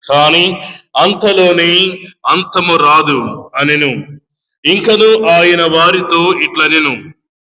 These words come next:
ఒక జాతి మరి ఒక జాతిపై, ఒక రాజ్యము మరి ఒక రాజ్యముపై దాడి చేయును.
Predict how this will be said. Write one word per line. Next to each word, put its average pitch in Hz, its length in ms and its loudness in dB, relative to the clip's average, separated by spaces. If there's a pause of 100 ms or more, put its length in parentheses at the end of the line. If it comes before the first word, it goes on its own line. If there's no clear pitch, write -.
(300)
ఒక 165 120 0
జాతి 180 720 0 (360)
మరి 180 440 2
ఒక 185 60 0
జాతిపై, 175 840 0 (380)
ఒక 165 140 -2
రాజ్యము 175 920 0 (220)
మరి 170 300 4
ఒక 180 140 0
రాజ్యముపై 175 1000 0
దాడి 170 380 0
చేయును. 156 800 -2